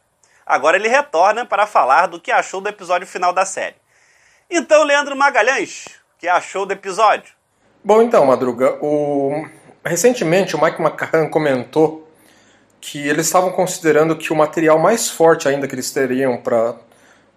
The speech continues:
Speaker 2: demonstrar em Lower Decks estaria mais da metade pro final da temporada. E, e eles não estavam brincando, assim, com, deu pra ver nesses últimos episódios que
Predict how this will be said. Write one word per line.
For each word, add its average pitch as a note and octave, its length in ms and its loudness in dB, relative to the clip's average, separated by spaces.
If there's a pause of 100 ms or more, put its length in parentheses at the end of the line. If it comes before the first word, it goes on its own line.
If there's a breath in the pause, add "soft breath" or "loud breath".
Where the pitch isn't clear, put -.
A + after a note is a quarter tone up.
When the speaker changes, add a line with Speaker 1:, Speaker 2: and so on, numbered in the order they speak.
(180)
Speaker 2:
demonstrar B2 540 -2
em B2+ 60 0
Lower A#2+ 260 2
Decks C#3 240 0
estaria D3+ 320 2
mais D#3 280 2
da E3+ 100 4
metade F3 480 2
pro F3+ 140 -8
final E3 320 2
da D#3+ 80 2
temporada. D#3 760 2 (1300 soft breath)
E, C#3+ 800 -2 (680)
e D3 80 -2
eles E3+ 180 2
não A#3 140 6
estavam B3+ 280 2
brincando, A#3 360 2
assim, C3+ 260 -4
com, D#3 380 -2 (400)
deu D#3+ 140 2
pra G#3+ 140 4
ver F3 280 0 (300)
nesses D#3 200 -4
últimos D3+ 380 -6
episódios C#3 480 0
que - 120 -12